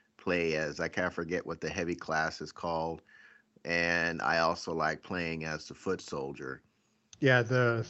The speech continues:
Speaker 2: the ranger, and then I think what, I think it, the, um,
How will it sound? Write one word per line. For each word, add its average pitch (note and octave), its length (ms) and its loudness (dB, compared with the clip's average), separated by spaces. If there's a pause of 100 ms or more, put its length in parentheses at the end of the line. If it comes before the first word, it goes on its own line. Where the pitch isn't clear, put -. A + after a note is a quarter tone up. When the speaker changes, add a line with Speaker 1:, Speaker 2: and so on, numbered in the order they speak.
Speaker 2:
the B2 200 2
ranger, A#2 560 4
and A2 200 0
then A2 240 0
I G#2+ 100 -2
think A2 340 -2
what, A2+ 160 -2
I B2 240 -2
think D3 300 -4
it, B2+ 80 -2 (140)
the, A2+ 300 0
um, G#2+ 440 -6